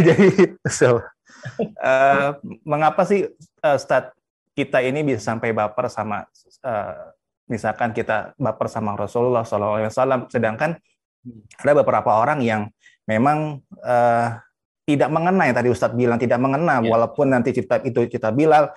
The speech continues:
Speaker 1: dan sedangkan dia mengenainya hanya cerita-cerita Korea. Apakah, eh, dakwah kita se-, itu kurang mengena di mereka atau bagaimana,
Speaker 2: Hmm.
Speaker 1: Ustadz?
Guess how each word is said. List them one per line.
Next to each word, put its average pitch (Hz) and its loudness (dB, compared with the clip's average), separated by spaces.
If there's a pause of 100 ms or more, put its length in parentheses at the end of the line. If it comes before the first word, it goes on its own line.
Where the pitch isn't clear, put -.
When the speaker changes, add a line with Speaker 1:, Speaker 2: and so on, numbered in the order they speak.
(220)
Speaker 1:
dan 127 0
sedangkan 127 0
dia 151 4
mengenainya 160 0
hanya 156 0
cerita-cerita 135 -2
Korea. 131 0
Apakah, 175 -2 (640)
eh, 110 0 (160)
dakwah 135 0 (240)
kita 120 -4
se-, - -18 (320)
itu 127 -4
kurang 117 0
mengena 110 -4
di 113 -2
mereka 110 -4
atau 110 -6
bagaimana, 107 -4
Speaker 2:
Hmm. 101 -12
Speaker 1:
Ustadz? - -20